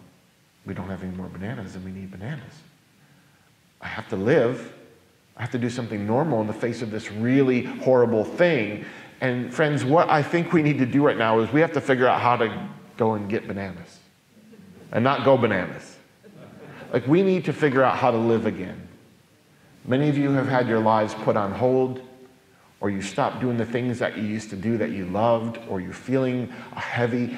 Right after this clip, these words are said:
sense of sorrow. And so if there's anything that we can do tonight to think about how to begin to live again in the face of the grief that we're facing, how do we respond to this sort of renaissance of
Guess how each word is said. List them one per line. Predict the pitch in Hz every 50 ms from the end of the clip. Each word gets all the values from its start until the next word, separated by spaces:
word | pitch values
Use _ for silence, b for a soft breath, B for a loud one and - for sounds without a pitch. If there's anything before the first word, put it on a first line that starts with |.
| - -
sense | - - 120 117 117 107 -
of | 101
sorrow. | - - - 117 98 104 107 104 104 107 107 107 - -
And | - 107 107
so | - - 120 120 110 113 110
if | 113
there's | 113 113 110
anything | 107 - 147 165 156 170 160 147
that | 139 113
we | 98 123
can | 120 - 120 113
do | 107 113 117 117
tonight | 113 113 110 104 98 98 95 -
to | - 113 98
think | 98 - - 143 147 143 143
about | - 101 98 104 101 101 98 98 - - B B B B B B B B B
how | - - 165 165
to | 165 160
begin | 120 120 123 110 - 117 131 127 127 123 113
to | - 120
live | 110 110 104 110 117 117 113 113 110 98 - - B B B B B B
again | - 95 85 98 113 110 107 104 101 98 95 95 90 B B B B
in | - 110
the | 101 101
face | 95 - 117 107 110 104 - - - - - B B B B B B
of | 117 104
the | 98 104
grief | 92 - 117 123 117 117 -
that | 107 82
we're | 73 95 95
facing, | - - 101 92 87 - - 92 90
how | 92 120 131
do | 143 156
we | 160 151 139 131
respond | 120 117 110 113 - - - 107 101 107 107 104 104 101 101 98
to | - 120
this | 101 101 95
sort | - - - 107 98
of | 98 95 92 95 - - - _ _ _ _ _ _ _ _ _ _ _ _ _ _ _ _ _ _ _ _ -
renaissance | 107 104 104 107 107 101 - - 98 92 92 95 92 90 - - - - - -
of | - 95 95 90 90 85 -